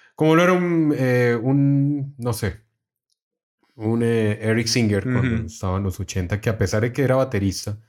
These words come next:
Speaker 1: los bateristas casi no se notan, digamos que no son tan proyectados en su carrera, pero sí tenía ahí sus cosas ya en una hoja de vida.
Speaker 2: Sí.
Speaker 1: El caso es que aquí están los cuatro personajes originales. Está,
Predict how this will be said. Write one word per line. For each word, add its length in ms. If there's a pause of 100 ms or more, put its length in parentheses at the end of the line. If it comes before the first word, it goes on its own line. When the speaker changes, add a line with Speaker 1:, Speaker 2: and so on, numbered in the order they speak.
(560)
Speaker 1:
los 160
bateristas 480
casi 260
no 120
se 140
notan, 420
digamos 320
que 120
no 100
son 180
tan 140
proyectados 600
en 80
su 120
carrera, 380
pero 200
sí 140
tenía 280
ahí 340
sus 200
cosas 320
ya 380 (140)
en 120
una 180
hoja 140
de 60
vida. 180
Speaker 2:
Sí. 140 (800)
Speaker 1:
El 120
caso 200
es 100
que 300
aquí 420
están 440
los 200
cuatro 320
personajes 520
originales. 680
Está, 400